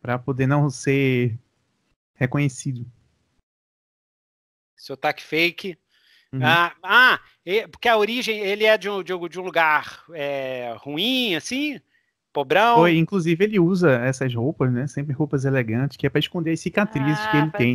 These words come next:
Speaker 3: dis-
Speaker 1: Pra disfarçar.
Speaker 2: Cicatriz?
Speaker 3: Disfarçar o
Speaker 1: Uhum.
Speaker 3: passado.
Speaker 2: Nossa Senhora. Mas é cicatriz de, do quê?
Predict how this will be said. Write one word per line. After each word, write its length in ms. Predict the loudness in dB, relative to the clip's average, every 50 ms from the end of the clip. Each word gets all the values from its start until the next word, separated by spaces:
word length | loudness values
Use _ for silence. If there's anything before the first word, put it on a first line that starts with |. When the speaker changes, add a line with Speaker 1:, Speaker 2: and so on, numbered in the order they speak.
| 0 -2
Speaker 3:
dis- 120 | -6 _ _ _ _ _ _ _ _ _ _ -20 _ _ _ _ _ _ _ _
Speaker 1:
Pra 120 | _ -2 -2
disfarçar. 600 | -2 0 2 2 2 2 2 0 2 2 2 0
Speaker 2:
Cicatriz? 140 | -2 -8 -16 _ _ _ _ _ _ _ _ _
Speaker 3:
Disfarçar 320 | _ -4 -2 0 2 2 4
o 40 |
Speaker 1:
Uhum. 40 | 4 4 4
Speaker 3:
passado. 260 | 4 2 2 2 -2
Speaker 2:
Nossa 100 | -2 -6 -10
Senhora. 180 | -14 -16 -18 _ -20 -20 -20 -20 _ _ _
Mas 120 | -4 0 2
é 100 | 2 2
cicatriz 760 | 0 -2 2 2 2 2 2 0 -2 -2 -4 -4 -8 -14 _ _ _ _ _
de, 240 | _ -10 -8 -8 -8
do 160 | -8 -10 -12
quê? 380 | -8 -4 -2 -2 -2 -4 -6